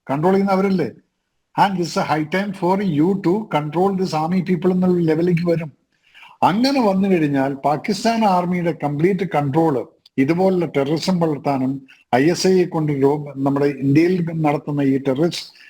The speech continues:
ആക്ടിവിറ്റീസ് മുഴുവൻ പാകിസ്ഥാനിലെ ജനത എതിർക്കും. അങ്ങനെ എതിർക്കാനുള്ള സിറ്റുവേഷനിലേക്കാണ് ഇപ്പൊ നമ്മൾ പാകിസ്ഥാനിലെ ആളുകളെ കൊണ്ടുപോകുന്നത്. Because അവർക്കറിയാം, ഇവിടുന്ന് വരേണ്ട സാധനങ്ങളൊന്നും വരുന്നില്ല,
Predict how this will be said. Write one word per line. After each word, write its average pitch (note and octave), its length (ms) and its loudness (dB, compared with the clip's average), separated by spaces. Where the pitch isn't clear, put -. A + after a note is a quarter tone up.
ആക്ടിവിറ്റീസ് D3+ 640 -2
മുഴുവൻ D3 680 0
പാകിസ്ഥാനിലെ E3 720 -2
ജനത C#3 500 -2
എതിർക്കും. C3 460 -2
അങ്ങനെ G#3 360 2
എതിർക്കാനുള്ള F#3+ 880 0
സിറ്റുവേഷനിലേക്കാണ് D#3 800 0
ഇപ്പൊ D3 220 -2
നമ്മൾ D3 200 -2
പാകിസ്ഥാനിലെ C3+ 480 0
ആളുകളെ B2+ 300 0
കൊണ്ടുപോകുന്നത്. A#2 580 -4
Because D#3 260 0
അവർക്കറിയാം, D#3 680 0
ഇവിടുന്ന് D3+ 320 -2
വരേണ്ട C#3+ 260 -2
സാധനങ്ങളൊന്നും C3 640 0
വരുന്നില്ല, A#2+ 580 -2